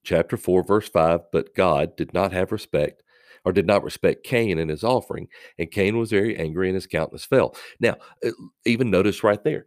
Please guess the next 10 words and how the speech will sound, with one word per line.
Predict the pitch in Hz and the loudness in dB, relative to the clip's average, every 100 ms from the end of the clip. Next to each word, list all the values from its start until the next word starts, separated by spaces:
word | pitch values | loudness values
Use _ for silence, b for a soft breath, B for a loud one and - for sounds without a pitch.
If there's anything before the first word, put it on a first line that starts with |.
| b | b
it | 95 | -8
says | - 113 101 | 0 0 0
that | 98 | -4
God | 87 87 90 | -2 -2 -2
didn't | 82 90 | -4 -4
respect | 87 - 78 - - | -8 -6 -6 -6 -10
Cain | 156 156 - - _ _ _ _ _ _ _ _ - | -4 -4 -4 -12 _ _ _ _ _ _ _ _ 0
and | 107 | 2
his | 87 | 4
offering. | 85 76 - 123 | 2 2 -2 -18